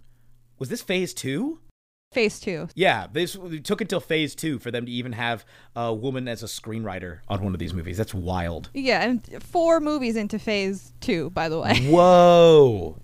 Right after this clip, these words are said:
Speaker 2: Yeah. But I think maybe it's also because they didn't have the most faith in the Guardians of the Galaxy just as a property because it was so unknown before this movie came out.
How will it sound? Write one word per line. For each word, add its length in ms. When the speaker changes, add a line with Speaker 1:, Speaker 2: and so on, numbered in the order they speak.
Speaker 2:
Yeah. 280
But 120
I 100
think 260
maybe 380
it's 120
also 300
because 320
they 160
didn't 200
have 600
the 240
most 560
faith 540
in 400
the 120
Guardians 600
of 80
the 80
Galaxy 500
just 300
as 300
a 120
property 640
because 300
it 60
was 140
so 300
unknown 440
before 300
this 180
movie 240
came 240
out. 320